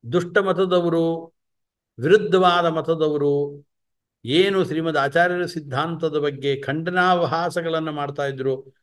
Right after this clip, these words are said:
ಅದನ್ನ ಖಂಡನೆ ಮಾಡೋ ದೃಷ್ಟಿಯಿಂದ ನ್ಯಾಯಾಮೃತ ಇರ್ಬೋದು,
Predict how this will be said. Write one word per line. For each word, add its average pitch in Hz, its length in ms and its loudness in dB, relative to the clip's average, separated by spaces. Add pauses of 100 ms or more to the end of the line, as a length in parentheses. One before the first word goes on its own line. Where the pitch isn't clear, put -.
(160)
ಅದನ್ನ 165 260 0
ಖಂಡನೆ 175 420 0
ಮಾಡೋ 170 320 2
ದೃಷ್ಟಿಯಿಂದ 156 420 -6
ನ್ಯಾಯಾಮೃತ 147 680 0
ಇರ್ಬೋದು, 156 840 -4